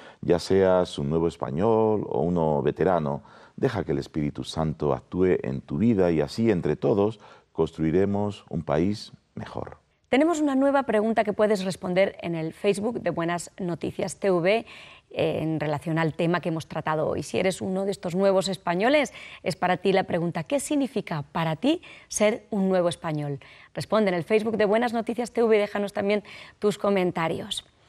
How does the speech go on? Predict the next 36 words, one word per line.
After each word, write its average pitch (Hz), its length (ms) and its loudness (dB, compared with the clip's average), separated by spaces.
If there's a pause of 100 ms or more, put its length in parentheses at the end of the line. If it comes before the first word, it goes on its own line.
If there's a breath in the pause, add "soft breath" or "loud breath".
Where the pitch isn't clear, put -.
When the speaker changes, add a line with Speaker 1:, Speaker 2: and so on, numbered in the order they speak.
(360 loud breath)
Speaker 2:
Antes 190 260 2
de 180 80 2
marcharnos, 190 560 0
queremos 180 420 -4
animarte 175 460 0
a 185 40 0
leer 180 180 2
la 170 120 2
Biblia 190 260 2
y 196 40 2
si 208 120 -6
todavía 220 360 4
no 269 80 0
lo 254 100 0
tienes, 269 380 2
queremos 196 280 0
regalarte 190 360 2
este - 160 -8
Evangelio 240 520 -2
de 247 100 -4
San 208 180 -8
Juan. 160 320 -2 (480 loud breath)
Llámanos 185 400 0
ahora 208 540 2
al 147 120 -12
teléfono 175 480 0
noventa 170 320 2
y 165 80 2
uno, 196 300 2 (280 loud breath)
siete 175 300 0
cuatro 175 300 2
tres, 214 320 2
cuatro 196 320 0
cuatro 190 400 2
cero 180 280 -4
cero 185 340 0